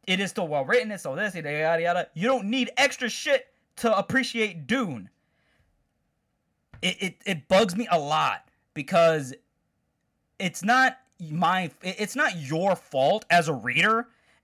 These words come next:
It's everybody else giving you shit because you don't understand it because they know the secret. You know, it's like, "Oh, you don't understand that Animal Farm represents the Bolshevik Revolution?" And you just thought it was, uh, it was Xenofiction? <laughs> Pleb.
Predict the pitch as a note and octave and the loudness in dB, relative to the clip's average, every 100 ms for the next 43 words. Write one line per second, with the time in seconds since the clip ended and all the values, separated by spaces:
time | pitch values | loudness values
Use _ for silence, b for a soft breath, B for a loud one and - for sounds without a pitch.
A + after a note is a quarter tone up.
0 | - F3 F3 E3+ - - - _ - F3+ | 0 2 2 0 -8 -10 -12 _ 0 2
1 | F3+ F#3 A3+ F#3 F#3+ D3 F3+ F3+ D3+ - | 2 0 0 0 0 -2 -4 -4 -4 -4
2 | - F3 D#3 _ _ _ _ _ - D#3+ | 0 0 0 _ _ _ _ _ -10 -6
3 | F#3+ D#3+ D3 C3 F#3+ F#3+ F#3+ F3 E3+ D#3 | 0 0 0 -4 -2 0 0 0 -2 -4
4 | F3+ E3+ E3 D#3 D#3 - D#3 C#3 A#2+ E3 | -2 -2 -2 -4 -6 -6 -6 -6 -2 0
5 | E3 D3+ D3+ D#3 C#3+ C#3 - D3+ - F#2 | 0 -4 -2 -4 -4 -8 -8 -10 -12 -18
6 | - _ _ _ _ _ _ _ _ - | -18 _ _ _ _ _ _ _ _ -10
7 | B2+ B2+ B2+ C3+ D3 F3+ D3+ - b B2+ | -6 -2 -4 -4 0 2 2 -2 b -8
8 | E3+ F3+ F3 D#3+ C#3+ C#3 D3+ C3 - A#2 | -4 -2 -2 -4 -6 -4 -4 -6 -6 -6
9 | C3+ D3 - D#3 D3 G2 C3 B2+ G#2+ C3 | -6 -10 -8 -8 -10 -8 -8 -8 -12 -12
10 | - G#2 A2+ - A#2 A#2+ A2 G2+ G2+ B2 | -12 -8 -10 -10 -14 -12 -12 -12 -12 -12
11 | E3+ E3+ - _ - B2 B2 C3+ C#3 C3+ | -12 -14 -16 _ -10 -8 -8 -6 -2 -2
12 | B2+ A#2+ A#2+ A2 G2 _ _ - B2+ B2 | -4 -8 -6 -6 -8 _ _ -10 -8 -8
13 | A2 B2 D#3 F#3 F3 G3+ F#3 - B3+ G3 | -8 -6 -6 -8 -10 -8 -8 0 2 2
14 | - _ _ _ _ _ - - B2 A2+ | -2 _ _ _ _ _ -14 -8 -4 -4
15 | G#2+ A#2 | -4 -10